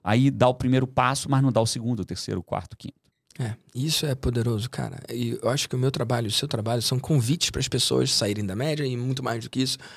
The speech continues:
Speaker 2: cara, viverem uma vida de acordo com os próprios termos. E tem gente que tá vivendo uma vida que tá incomodado.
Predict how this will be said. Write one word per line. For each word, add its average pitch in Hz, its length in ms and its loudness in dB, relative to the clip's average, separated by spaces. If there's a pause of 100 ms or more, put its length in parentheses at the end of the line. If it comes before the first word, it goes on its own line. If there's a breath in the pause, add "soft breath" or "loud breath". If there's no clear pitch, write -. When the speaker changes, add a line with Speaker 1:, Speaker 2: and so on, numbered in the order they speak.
(180 loud breath)
Speaker 2:
cara, 135 200 -2
viverem 123 260 -2
uma 139 140 -4
vida 135 160 -6
de 135 60 -4
acordo 131 260 -4
com - 80 -8
os 127 80 -8
próprios 143 400 -6
termos. 107 300 -2 (520 loud breath)
E 123 360 4
tem 147 180 -4
gente 156 300 0
que - 60 -10
tá 151 100 -2
vivendo 139 260 -2
uma 143 100 0
vida 156 140 -2
que - 80 -10
tá 196 80 -2
incomodado. 175 680 -6